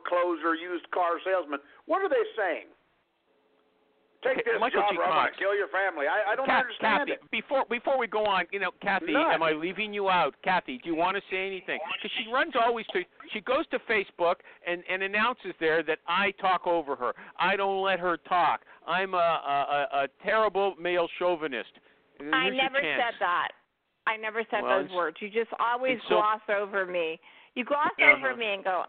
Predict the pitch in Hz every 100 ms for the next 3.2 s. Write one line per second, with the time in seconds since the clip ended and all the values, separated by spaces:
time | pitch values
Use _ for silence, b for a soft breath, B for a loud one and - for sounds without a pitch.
0 | - 196 185 180 180 170 185 - _ _
1 | b b b b - 254 262 214 202 165
2 | 165 160 151 151 131 120 - - 135 120
3 | 107